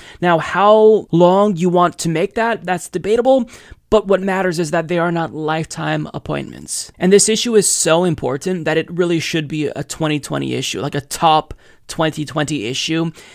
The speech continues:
And if you care about getting money out of politics, you should also advocate simultaneously for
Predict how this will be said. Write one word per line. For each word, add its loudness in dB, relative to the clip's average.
And -6
if -4
you -8
care 0
about 0
getting 0
money 0
out 0
of -8
politics, -4
you -2
should 0
also -2
advocate -2
simultaneously -2
for 0